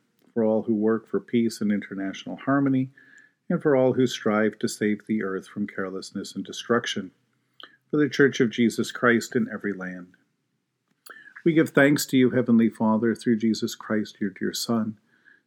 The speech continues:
that you have protected us through the night from all harm and danger. We ask that you would also protect us today from sin and all evil,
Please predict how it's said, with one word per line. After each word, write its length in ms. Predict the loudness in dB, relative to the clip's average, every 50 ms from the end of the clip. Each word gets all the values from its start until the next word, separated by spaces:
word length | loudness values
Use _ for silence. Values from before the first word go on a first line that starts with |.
| _ -2
that 180 | -2 0 4 6
you 80 | 6
have 120 | 6 4 4
protected 600 | 2 0 0 2 0 -2 -2 0 -2 -2 -2 0
us 240 | 0 -2 -2 -4 0
through 220 | 2 4 4 4
the 80 | 4 4
night 260 | 4 2 2 -2 -2
from 160 | 2 2 4
all 260 | 4 4 4 2 0 0
harm 260 | 0 2 2 4 2
and 100 | 2 4
danger. 440 | 4 4 4 2 2 0 -2 -2 -2 0
We 180 | 2 4 4
ask 160 | 4 2 2 2
that 160 | 0 2 4
you 40 | 4
would 100 | 4 6
also 280 | 4 4 4 2 0
protect 440 | 0 0 -4 -2 0 0 0 2 0 -2
us 140 | -2 -2
today 440 | -2 -2 0 2 2 4 4 2 2
from 280 | 0 0 2 2 2 2
sin 420 | 2 2 2 4 4 6 4 4 4
and 140 | 2 2 2
all 200 | 2 0 0 0
evil, 320 | 0 0 0 -2 -4 -6